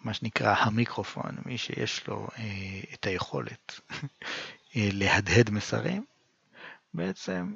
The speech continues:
יכול לדחוף את אותם מסרים בכוח,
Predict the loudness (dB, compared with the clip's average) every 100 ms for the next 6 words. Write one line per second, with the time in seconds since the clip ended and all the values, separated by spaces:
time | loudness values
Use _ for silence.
0 | -10 -12 -6 0 0 0 2 4 4 2
1 | 0 0 -2 2 2 2 -2 0 4 4
2 | 2 -6 _ -14 -8 -2 4 4 4 0
3 | -6